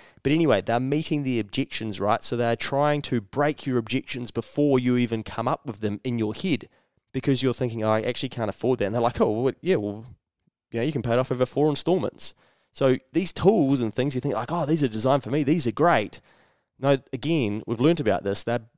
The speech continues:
literally using us, and they're beating us via psychology and going, "Well, I know what your pain point is. I know why your brain's gonna tell you you can't do this.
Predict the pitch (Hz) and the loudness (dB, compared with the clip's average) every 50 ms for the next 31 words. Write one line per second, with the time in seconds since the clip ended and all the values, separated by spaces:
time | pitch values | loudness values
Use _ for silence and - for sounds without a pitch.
0 | _ - 117 139 151 - - - 147 127 117 110 107 104 - _ _ _ _ _ | _ -2 -2 -2 0 -2 -2 -2 2 2 2 2 2 -2 -6 _ _ _ _ _
1 | _ _ _ _ 101 110 139 147 123 120 110 113 113 104 104 - - - - - | _ _ _ _ 0 2 2 2 2 2 2 2 2 2 0 0 -4 -6 -8 -10
2 | _ _ _ _ 110 107 107 110 107 104 104 104 104 101 - _ _ _ _ _ | _ _ _ _ -4 -2 0 2 2 4 4 2 2 0 -4 _ _ _ _ _
3 | _ _ _ 123 139 156 - 139 113 104 104 117 127 - - - - _ _ _ | _ _ _ -2 -2 0 0 -2 -2 0 -2 0 -2 -2 -6 -6 -8 _ _ _
4 | - 107 107 107 104 - 107 104 104 - - 156 165 139 117 107 101 101 104 107 | 0 2 2 2 2 2 2 0 2 2 4 4 4 4 4 2 -2 -2 -2 -2
5 | - 104 104 107 107 107 107 104 104 101 104 107 104 104 104 104 - - _ _ | -4 -4 -2 2 2 4 4 4 2 0 0 0 4 4 4 2 2 -6 _ _
6 | _ _ _ _ _ _ _ _ _ _ - 123 131 135 127 123 123 107 95 107 | _ _ _ _ _ _ _ _ _ _ 0 2 2 4 6 6 6 6 4 4
7 | 147 - - - - - - - - _ 120 117 - 110 101 - - 113 110 110 | 0 -2 -4 -16 -20 -20 -20 -20 -6 _ 0 0 2 2 0 0 0 -2 -2 -2
8 | 107 - 101 98 95 - - 101 110 127 - - - 110 113 110 107 104 104 98 | -2 -2 -2 -2 -2 -2 -2 -2 -2 0 -2 -2 -4 -2 -2 0 0 2 0 0
9 | 98 101 107 107 104 104 101 98 95 - 104 104 104 104 101 - 101 101 98 - | 2 2 2 2 2 2 0 -2 -2 0 -2 -2 0 -2 -4 -4 -6 -6 -6 -4
10 | 107 95 98 101 101 107 101 - - 110 120 117 - - 104 101 98 120 175 - | -4 -4 -4 -4 -6 -8 -8 -6 -2 -2 -2 -2 -2 -2 -2 0 2 2 2 2
11 | - | 0